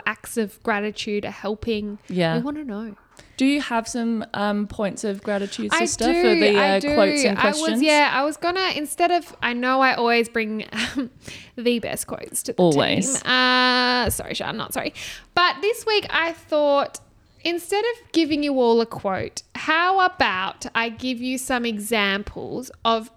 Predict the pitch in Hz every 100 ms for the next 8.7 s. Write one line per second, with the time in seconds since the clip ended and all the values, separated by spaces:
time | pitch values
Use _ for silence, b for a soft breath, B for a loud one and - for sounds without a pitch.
0 | - 269 277 285 269 302 294 294 - 240
1 | 240 233 226 220 _ - 233 220 - 226
2 | 214 - 208 208 185 185 196 185 - -
3 | 285 277 285 262 175 170 - 202 190 -
4 | - - - - - - 165 - - -
5 | - 208 180 170 - _ 185 190 - 175
6 | - 170 156 156 165 156 160 - 147 135
7 | 262 254 254 - 233 208 202 196 196 196
8 | - - _ - 190 - -